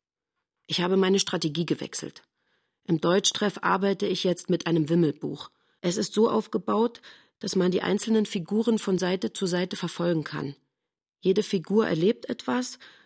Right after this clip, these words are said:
so kommt man leicht ins Erzählen, kann einfache Dinge und Vorgänge aus dem deutschen Alltag beschreiben, die in dem Buch abgebildet sind.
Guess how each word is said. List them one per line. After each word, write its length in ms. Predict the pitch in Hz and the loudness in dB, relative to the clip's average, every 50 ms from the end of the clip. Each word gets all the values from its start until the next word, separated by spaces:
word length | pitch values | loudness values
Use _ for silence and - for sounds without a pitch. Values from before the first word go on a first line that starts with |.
| _ | _
so 160 | - - 190 | -6 -6 -4
kommt 240 | - - 208 196 - | -2 -2 -2 0 0
man 120 | 196 185 180 | 0 0 2
leicht 320 | 175 170 185 208 - - | 2 2 0 0 0 -2
ins 160 | 202 185 - | -4 -6 -4
Erzählen, 580 | - - - - - - 202 208 214 214 214 202 | -6 -6 -6 -4 0 2 4 4 6 4 4 2
kann 200 | - 175 175 - | 2 0 -2 0
einfache 480 | - 175 196 202 - - 185 175 180 | 0 0 0 0 0 -4 -6 -4 -4
Dinge 360 | 165 - 185 190 208 214 208 202 | -2 0 2 2 4 4 2 2
und 180 | - 175 - | 0 -2 -4
Vorgänge 560 | - - 190 196 196 180 196 190 196 190 185 | -4 0 0 0 2 2 2 2 2 2 0
aus 160 | - 180 - - | -2 -6 -6 -4
dem 160 | 185 170 - | -4 -2 0
deutschen 360 | 175 180 190 185 - 196 180 | 0 0 2 2 2 0 0
Alltag 460 | - - 175 180 - - 180 - - | -2 -2 -4 -4 -2 -4 -6 -6 -6
beschreiben, 600 | - 170 - - - 165 170 180 170 185 180 170 - - - - - - _ - | -6 -4 -4 -4 -2 0 0 2 2 2 2 2 0 -6 -18 -20 -20 -20 _ -8
die 100 | - - | -4 -2
in 100 | 175 170 | 0 0
dem 180 | 175 170 156 | 0 0 0
Buch 300 | 151 185 190 190 185 - | 0 0 0 0 0 -2
abgebildet 640 | - - 160 - - - - 139 131 143 - - - | -6 -8 -6 -4 -4 -6 -4 -4 -6 -6 -6 -8 -10
sind. 320 | - - - - - - | -10 -10 -10 -12 -14 -18